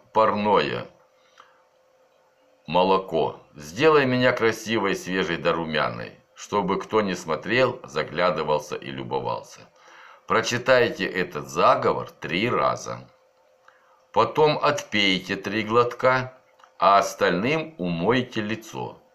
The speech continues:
Повторяйте ритуал раз в неделю, чтобы закрепить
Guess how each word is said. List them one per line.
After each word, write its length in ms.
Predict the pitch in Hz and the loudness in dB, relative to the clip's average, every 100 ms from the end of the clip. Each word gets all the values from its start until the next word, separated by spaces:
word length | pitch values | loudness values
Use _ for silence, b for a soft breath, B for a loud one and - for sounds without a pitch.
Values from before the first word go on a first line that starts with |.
| b b b _ | b b b _
Повторяйте 1000 | 101 104 120 120 135 127 92 - 80 76 - | 2 2 2 4 4 4 2 -4 -4 -4 -4
ритуал 800 | 87 90 - 82 117 151 - - | -4 -4 -4 4 6 6 2 -2
раз 520 | 78 85 117 123 95 | 0 4 4 2 -4
в 120 | 78 | -10
неделю, 760 | 98 113 87 71 69 65 64 64 _ | -6 -6 -4 -6 -4 -6 -12 -16 _
чтобы 440 | - - 101 80 | -20 -8 -6 -6
закрепить 800 | 73 80 - 62 64 107 127 - | -4 -6 -6 -14 -10 -8 -8 -12